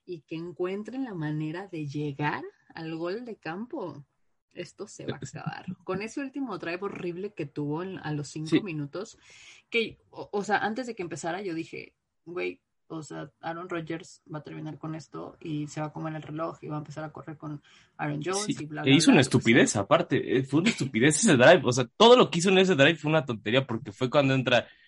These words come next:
Speaker 2: Josh Norman, avienta un pase
Speaker 1: Ujú.
Speaker 2: probándolo, fue como de, "Güey, ¿para qué haces eso? ¿Por qué no lo pruebes? O sea,
Speaker 1: Bueno,
Speaker 2: ve
Speaker 1: es
Speaker 2: al, a
Speaker 1: Josh
Speaker 2: tu
Speaker 1: Norman
Speaker 2: jugada".
Speaker 1: también, o sea.
Speaker 2: Ajá.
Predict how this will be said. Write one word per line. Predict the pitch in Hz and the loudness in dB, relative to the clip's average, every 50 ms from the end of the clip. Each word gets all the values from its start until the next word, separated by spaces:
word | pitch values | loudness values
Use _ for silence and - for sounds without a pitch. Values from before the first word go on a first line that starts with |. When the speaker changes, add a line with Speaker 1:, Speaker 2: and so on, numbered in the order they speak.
| _ _ _ _ _ _ 104 | _ _ _ _ _ _ 2
Speaker 2:
Josh | 110 139 143 123 135 | 4 4 4 6 6
Norman, | 143 147 151 156 165 202 226 - _ _ _ _ _ _ _ _ _ - | 6 6 6 6 4 2 2 0 _ _ _ _ _ _ _ _ _ -4
avienta | 120 120 135 180 202 196 - | -2 0 2 2 2 2 2
un | 185 151 151 | 0 2 4
pase | 160 156 202 185 165 | 2 4 4 2 0
Speaker 1:
Ujú. | 139 - | 0 2
Speaker 2:
probándolo, | 143 127 127 131 151 160 170 175 165 151 135 120 117 110 117 117 | 4 4 6 6 8 6 6 6 6 6 4 4 2 0 -4 -8
fue | 143 135 | -10 -6
como | - 175 147 | -4 -2 -2
de, | 139 | 0
"Güey, | 131 156 160 139 | 0 0 -2 -2
¿para | 151 156 147 | -2 -4 -4
qué | - - | -2 -4
haces | 156 - 170 151 151 | -4 -4 -4 -6 -2
eso? | 165 175 151 135 185 175 156 151 - - - _ _ _ _ _ - 135 135 | -2 -2 0 4 6 4 4 4 2 -10 -18 _ _ _ _ _ -12 -2 4
¿Por | 156 160 151 143 | 4 4 4 6
qué | - 143 160 185 180 | 6 8 8 8 8
no | 190 196 | 6 4
lo | 202 196 - | 4 2 0
pruebes? | - 151 180 208 202 202 185 160 | 2 4 4 6 6 6 4 4
O | 139 127 | 2 0
sea, | 139 143 135 - | 2 4 2 2
Speaker 1:
Bueno, | - - 202 190 190 | 2 -2 -2 0 2
Speaker 2:
ve | 147 | 4
Speaker 1:
es | 175 190 190 | 4 4 4
Speaker 2:
al, | 208 | 2
a | - - 160 156 | 2 2 4 2
Speaker 1:
Josh | 156 143 | 2 2
Speaker 2:
tu | 214 | 0
Speaker 1:
Norman | - 196 - - | 0 0 2 2
Speaker 2:
jugada". | 143 139 170 196 - 311 | 2 4 4 4 4 4
Speaker 1:
también, | - 156 160 165 170 180 196 220 254 262 247 226 202 - - | 2 0 -2 -2 -8 -10 -10 -8 -8 -6 -8 -8 -8 -8 -8
o | 202 214 | -10 -10
sea. | - - - 202 185 185 - | -10 -12 -14 -14 -12 -10 -8
Speaker 2:
Ajá. | 131 131 120 - | -6 -6 -6 -8